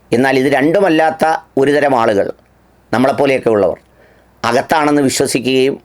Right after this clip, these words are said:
പുറത്തായി ജീവിക്കുകയും ചെയ്യുന്ന ഒരു സ്ഥിതിവിശേഷമുണ്ട്. ഏതായാലും ഇദ്ദേഹം മതപരിവർത്തനം നടത്തി വന്ന ആളാണ്. അദ്ദേഹമാണ് ഈ ദൗത്യം നിർവഹിച്ചത്. ഇനി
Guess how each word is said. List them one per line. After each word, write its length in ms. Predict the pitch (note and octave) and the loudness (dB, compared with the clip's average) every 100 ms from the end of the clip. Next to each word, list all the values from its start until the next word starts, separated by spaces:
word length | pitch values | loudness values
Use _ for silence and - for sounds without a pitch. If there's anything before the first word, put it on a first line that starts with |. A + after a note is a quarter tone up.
| _ - | _ -6
പുറത്തായി 480 | A#2 C3 - D3 D3 A#2+ | -2 -2 0 0 0 0
ജീവിക്കുകയും 580 | B2 B2 C3 C3 C3+ A2+ | 0 0 -2 0 0 0
ചെയ്യുന്ന 300 | G#2+ G#2 A2+ - _ - | 0 0 0 -4 _ -4
ഒരു 140 | A2+ A2 | -4 -2
സ്ഥിതിവിശേഷമുണ്ട്. 800 | A2+ A2 A2+ B2 A#2 G#2 D2+ - - _ _ - - _ _ | -2 -2 -2 -2 -2 -4 -4 -10 -16 _ _ -20 -20 _ _
ഏതായാലും 480 | B2 C3 C3+ B2+ C3 - _ B2 | -2 0 0 0 -2 -4 _ -6
ഇദ്ദേഹം 400 | A2+ C3+ C#3 G#2 - _ _ _ _ | 0 0 0 -4 -10 _ _ _ _
മതപരിവർത്തനം 840 | A2+ B2 C#3+ D3 D3 C3+ D3 C#3 - _ A#2+ | -2 0 0 2 0 0 0 -2 -4 _ -2
നടത്തി 300 | A#2+ B2 F3 D#3 | -2 0 0 0
വന്ന 160 | B2+ A2 | 0 0
ആളാണ്. 320 | G#2 F#2 F#2 - _ _ _ - | 0 -2 -6 -12 _ _ _ -6
അദ്ദേഹമാണ് 580 | A#2 C#3 D3 A2+ G2+ - _ _ _ | -2 0 0 0 -4 -8 _ _ _
ഈ 140 | A2 A#2 D3 - G#2+ | -2 -2 -6 -2 -2
ദൗത്യം 320 | G#2 B2 G#2 | 0 -2 -2
നിർവഹിച്ചത്. 460 | G2 G2 - - - - _ _ - - _ _ _ _ | -2 -2 -6 -12 -14 -20 _ _ -20 -20 _ _ _ _
ഇനി 220 | D#3+ F3 | 0 0